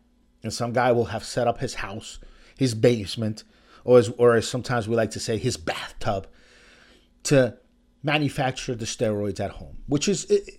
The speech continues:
it's not hard. I mean, look, making the actual base hormone at home, almost impossible. The machinery, the, the amount of chemicals, the processes. I mean,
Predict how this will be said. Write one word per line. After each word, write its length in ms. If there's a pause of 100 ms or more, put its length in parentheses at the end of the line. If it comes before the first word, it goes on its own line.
it's 160
not 180
hard. 220
I 20
mean, 140
look, 180
making 460 (520)
the 140
actual 380
base 280
hormone 600 (480)
at 140
home, 400
almost 260
impossible. 500 (840)
The 80
machinery, 540
the, 120
the 160
amount 240
of 80
chemicals, 480
the 80
processes. 600
I 60
mean, 180